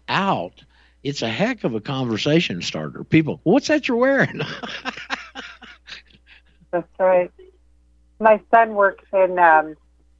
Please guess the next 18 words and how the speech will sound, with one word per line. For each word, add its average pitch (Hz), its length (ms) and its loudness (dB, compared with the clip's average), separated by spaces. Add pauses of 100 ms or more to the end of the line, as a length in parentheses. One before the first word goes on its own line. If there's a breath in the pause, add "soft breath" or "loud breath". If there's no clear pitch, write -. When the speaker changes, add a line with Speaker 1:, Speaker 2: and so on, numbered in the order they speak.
(160)
Speaker 2:
uh, 151 380 4 (360)
uh, 151 260 2 (220)
Beaver 208 280 4
Creek, 160 320 -6 (800)
Key 220 180 0
area, 147 500 2 (800)
and 170 260 2
runs 170 220 4
Speaker 1:
Oh, - 40 -4
yeah? 113 160 -2
Speaker 2:
a - 20 -8
clothing 170 440 0 (120)
store 156 220 6
up 143 100 0 (100)
there. 160 300 4 (600)
And 170 280 4
everybody's 180 560 4
always 175 260 4